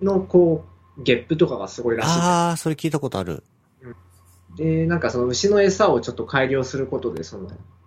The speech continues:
Speaker 1: ゲップの温室効果ガス減らすことができるっていう話とか、
Speaker 2: うん。
Speaker 1: 結構面白いなと思いましたけど。
Speaker 2: その話よく聞くんですけど、
Speaker 1: うん。
Speaker 2: その牛がゲップするだけで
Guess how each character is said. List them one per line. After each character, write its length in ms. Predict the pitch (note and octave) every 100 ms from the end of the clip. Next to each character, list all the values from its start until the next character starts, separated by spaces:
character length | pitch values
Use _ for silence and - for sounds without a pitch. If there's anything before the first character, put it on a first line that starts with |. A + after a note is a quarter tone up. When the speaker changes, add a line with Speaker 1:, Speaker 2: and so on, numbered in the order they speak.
| _ -
Speaker 1:
ゲ 100 | B2+
ッ 120 | A#2
プ 100 | -
の 300 | C3+ B2+ - - _ _ _ _ _ _ _ _ -
温 120 | B2
室 200 | A#2 -
効 100 | B2+
果 80 | A#2+
ガ 100 | A#2
ス 140 | -
減 80 | A2
ら 100 | A2
す 80 | -
こ 80 | -
と 80 | G2
が 100 | E2+
で 120 | G2+
き 120 | A#2
る 180 | F#2+ -
っ 20 | -
て 80 |
い 80 | F2+
う 40 | F#2+
話 280 | F2+ -
と 80 | -
か、 160 | - - - - - A2
Speaker 2:
う 40 |
ん。 80 | F#2+
Speaker 1:
結 140 | F#2+
構 100 | A#2+ A#2
面 120 | A#2+
白 200 | B2+ G#2+
い 40 |
な 140 | F#2 C#2
と 100 | -
思 100 | E2+
い 20 |
ま 80 | F2
し 100 | -
た 60 |
け 60 | -
ど。 60 | - - - - - - _ - - - _
Speaker 2:
そ 160 | -
の 80 | E3+
話 340 | F#3+ G#3+ G#3 D3+
よ 80 |
く 140 | G3+ -
聞 160 | - -
く 120 | C3
ん 80 | E2
で 80 |
す 100 | D#2
け 100 | -
ど、 380 | E2+ E2 D2+ D2+ G2+ - _ _ -
Speaker 1:
う 40 |
ん。 280 | B2 A#2+ -
Speaker 2:
そ 160 | - C#3+
の 520 | E3+ E3+ E3+ E3+ - - _ _ -
牛 340 | A2+ - F3
が 120 | F3+
ゲ 200 | D3 A2+
ッ 60 | A#2 _ _
プ 120 | E3+
す 200 | D#3+ D#3+
る 140 | E3 E3
だ 120 | E3+
け 160 | F3
で 240 | D3+ G#2